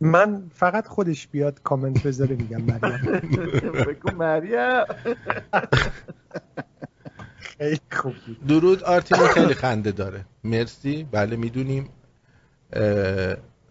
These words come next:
Speaker 3: جان جونز گفته. راشین فرستاده بود. دوستان اگه می‌خواین اسمتون بیفته رو صفحه کسانی که کمک می‌کنن، سوپر چت رو باید بزنید.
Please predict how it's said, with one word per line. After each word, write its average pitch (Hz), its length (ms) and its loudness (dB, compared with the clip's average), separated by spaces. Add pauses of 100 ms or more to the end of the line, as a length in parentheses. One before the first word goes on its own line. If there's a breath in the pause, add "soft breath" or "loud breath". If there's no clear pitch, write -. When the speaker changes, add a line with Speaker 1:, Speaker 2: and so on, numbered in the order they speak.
(120)
Speaker 3:
جان 107 240 2
جونز 107 300 0
گفته. 131 540 0 (1160)
راشین 123 440 2
فرستاده 98 680 -2
بود. 92 240 -16 (680)
دوستان 170 300 2
اگه 180 180 2
می‌خواین 160 420 -2
اسمتون 160 500 -2
بیفته 151 280 0
رو 151 120 -2
صفحه 143 560 0
کسانی 135 400 -2
که 135 240 -2 (220)
کمک 127 300 0
می‌کنن، 147 480 0 (140)
سوپر 135 460 0
چت 143 320 4
رو 120 60 -2
باید 107 240 -2
بزنید. 101 440 -4